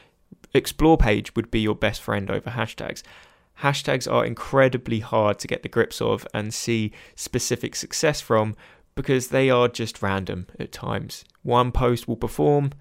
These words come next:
the next won't. So you'll change your hashtags, it might perform again, next post, back to square one, and you just can't work out what's happening. But obviously, if you download Flick and use it to analyze your hashtag strategy, you can give yourself the best opportunity to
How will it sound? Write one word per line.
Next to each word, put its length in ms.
the 100
next 340
won't. 320
So 140
you'll 100
change 280
your 120
hashtags, 500
it 100
might 200
perform 280
again, 300
next 180
post, 340
back 160
to 100
square 280
one, 360
and 240
you 120
just 160
can't 240
work 200
out 180
what's 140
happening. 520
But 160
obviously, 380
if 140
you 60
download 420
Flick 440
and 180
use 160
it 120
to 180
analyze 480
your 120
hashtag 360
strategy, 440
you 320
can 600
give 280
yourself 580
the 80
best 400
opportunity 560
to 120